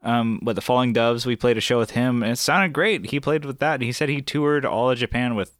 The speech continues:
the Boss Katana, and because it's so light, you can pick that up and, like, grab your guitar. And he's, like, going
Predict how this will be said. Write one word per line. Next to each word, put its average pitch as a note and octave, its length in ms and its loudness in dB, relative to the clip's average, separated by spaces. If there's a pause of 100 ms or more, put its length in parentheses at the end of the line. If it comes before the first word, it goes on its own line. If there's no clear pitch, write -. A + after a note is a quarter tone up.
the G2 100 -10
Boss G2 260 -4
Katana, E2 360 -10 (800)
and A2+ 100 -2
because A2+ 220 -2
it's A2 80 -6
so B2+ 180 0
light, A2+ 340 0
you G#2 120 -10
can G#2 140 -6
pick A2+ 140 -4
that A2 120 0
up G#2 220 -2
and, G2 160 -2
like, F#2+ 280 -6
grab A2+ 200 0
your A2+ 80 -2
guitar. G#2 480 -2 (400)
And A2 80 0
he's, G2 160 -2
like, G2 180 -4
going G#2 460 -2